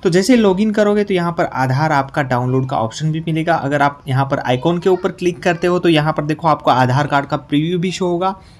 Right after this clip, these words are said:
देखो यहाँ पर जो चेंज हुआ है वो शो हो रहा है दोस्तों। अगर दूसरी तरफ देखना चाहो तो फ्लिप आधार करके आप बैक साइड भी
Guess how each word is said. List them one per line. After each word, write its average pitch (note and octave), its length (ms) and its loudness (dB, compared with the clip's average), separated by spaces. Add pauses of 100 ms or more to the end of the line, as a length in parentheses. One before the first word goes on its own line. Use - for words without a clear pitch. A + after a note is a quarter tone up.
देखो D#3 180 0
यहाँ D3+ 320 0
पर D#3+ 80 -2
जो D3 160 -4
चेंज D#3+ 400 -6
हुआ C#3+ 200 2
है E3 140 -2 (280)
वो D#3+ 100 0
शो D#3+ 320 -2 (180)
हो D#3 140 4
रहा A#2+ 140 2
है A2 80 -2
दोस्तों। A2 380 -6 (340)
अगर E3+ 100 0
दूसरी F#3 380 0
तरफ G3+ 220 0
देखना E3 320 -2
चाहो D#3+ 220 0
तो E3 100 -4
फ्लिप E3 380 -2
आधार C3+ 280 -2
करके C3+ 280 -2
आप C3+ 120 0
बैक B2+ 280 0
साइड A2+ 300 -4
भी E3+ 160 -4